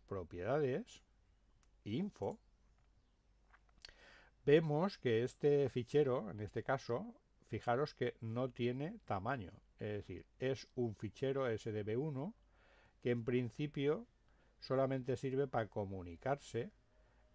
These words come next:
entre el disco duro y el, eh, el sistema de ficheros. Pero ahí no podemos acceder al contenido de la partición. Simplemente es un fichero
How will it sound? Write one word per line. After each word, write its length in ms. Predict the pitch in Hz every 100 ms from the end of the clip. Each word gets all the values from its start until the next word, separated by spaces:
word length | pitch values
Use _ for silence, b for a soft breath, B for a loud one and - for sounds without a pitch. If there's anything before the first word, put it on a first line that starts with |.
| -
entre 580 | 123 123 117 120 131 - _
el 420 | - 107 101 95 92
disco 340 | 117 - 135
duro 380 | 139 160 156 226 - - - - -
y 260 | 151 170 - - -
el, 520 | 135 151 165 175 165 - -
eh, 920 | 113 104 98 98 92 92 90 87 85 101 - _ - - - - - - _ - -
el 80 | 120
sistema 400 | - 110 117 117
de 60 | 92
ficheros. 560 | 85 - 82 - - B B B B - -
Pero 480 | 180 196 196 208 - - - - -
ahí 420 | 113 120 180 220 202
no 240 | 127 131
podemos 340 | 131 131 123
acceder 480 | 127 117 120 123 139 -
al 240 | - 107 -
contenido 640 | 104 95 92 92 110 127
de 80 | 110
la 120 | 87
partición. 520 | 82 78 - - - - - -
Simplemente 760 | - 117 123 131 135 131 139
es 100 | 127
un 140 | 127 107
fichero 640 | - 104 123 123 107 -